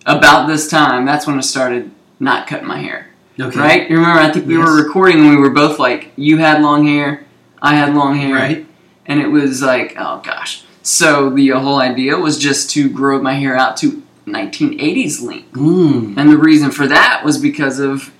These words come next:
Speaker 1: the show Stranger Things, which takes place in the nineteen eighties and films here.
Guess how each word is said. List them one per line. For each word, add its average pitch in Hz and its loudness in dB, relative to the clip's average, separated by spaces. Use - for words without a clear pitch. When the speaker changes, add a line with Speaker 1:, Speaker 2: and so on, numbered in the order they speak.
Speaker 1:
the 143 -10
show 135 -4
Stranger 143 -2
Things, 143 -4
which - -6
takes - -6
place 123 -6
in 120 -8
the 107 -8
nineteen 107 -10
eighties 147 -4
and 135 -2
films 135 -6
here. 156 -4